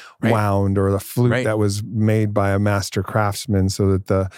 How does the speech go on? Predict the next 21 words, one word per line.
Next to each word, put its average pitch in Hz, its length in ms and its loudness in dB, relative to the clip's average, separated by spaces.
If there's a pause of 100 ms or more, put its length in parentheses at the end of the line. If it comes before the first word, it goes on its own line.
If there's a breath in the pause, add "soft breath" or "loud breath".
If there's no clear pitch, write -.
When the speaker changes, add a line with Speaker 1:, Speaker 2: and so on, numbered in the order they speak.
(260 loud breath)
Speaker 2:
reverberation 110 1120 0
through 107 180 -2
the 101 100 0
reed 101 420 0
is 92 180 -2
just - 300 -8
perfect. - 600 -6 (440 soft breath)
And 110 140 2
I 101 80 0
feel 113 420 0
it, 90 240 -6
you 110 120 0
know, 95 100 4
and 95 100 2
I 95 40 0
feel 104 320 0
it 98 40 0
in 95 80 0
my 95 140 0
body. 98 380 2
And 98 160 -2